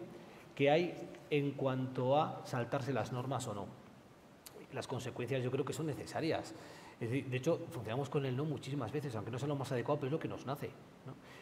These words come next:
Si no te comes todo, no va a haber cuento. Luego,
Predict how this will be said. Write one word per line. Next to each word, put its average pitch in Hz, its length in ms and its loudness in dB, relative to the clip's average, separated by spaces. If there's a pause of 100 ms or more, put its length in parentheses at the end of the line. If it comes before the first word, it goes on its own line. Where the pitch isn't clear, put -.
Si 143 120 2
no 214 120 2
te 214 80 4
comes 208 180 4
todo, 226 140 8
no 214 80 10
va 208 60 12
a 202 40 12
haber 190 100 10
cuento. 110 360 4 (2500)
Luego, 113 300 0